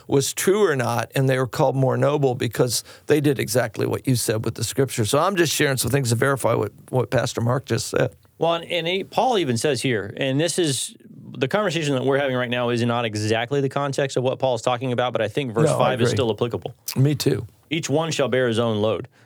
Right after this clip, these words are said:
Speaker 2: What is, what is he saying before that? In verse three, "If anyone thinks himself to be something when he's nothing, he deceives himself.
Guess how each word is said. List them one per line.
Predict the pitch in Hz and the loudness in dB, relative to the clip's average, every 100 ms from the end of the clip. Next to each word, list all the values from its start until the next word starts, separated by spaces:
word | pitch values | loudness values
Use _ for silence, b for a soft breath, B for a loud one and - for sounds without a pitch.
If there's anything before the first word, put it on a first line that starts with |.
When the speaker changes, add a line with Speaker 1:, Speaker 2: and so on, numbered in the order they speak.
| b | b
Speaker 2:
What | 127 151 | 0 0
is, | 131 | 0
what | 131 135 | 0 0
is | 120 | 0
he | 117 | 0
saying | 147 127 120 | 0 0 0
before | 107 131 123 | 0 0 0
that? | 98 - | 0 -2
In | 120 117 | -4 -2
verse | 110 135 113 | 0 0 -2
three, | - 135 135 | -2 0 0
"If | 120 | 0
anyone | 139 151 151 | -2 -2 -2
thinks | 147 131 | -2 -4
himself | 127 - 123 | -4 -2 -4
to | 127 | -2
be | 127 | -4
something | 123 98 104 | -2 -4 -2
when | 110 | -2
he's | 110 104 | -2 -2
nothing, | 95 101 104 | -2 -2 -4
he | 104 | -4
deceives | 101 139 139 | -2 -2 -2
himself. | 101 - 95 127 | -4 -2 -2 -4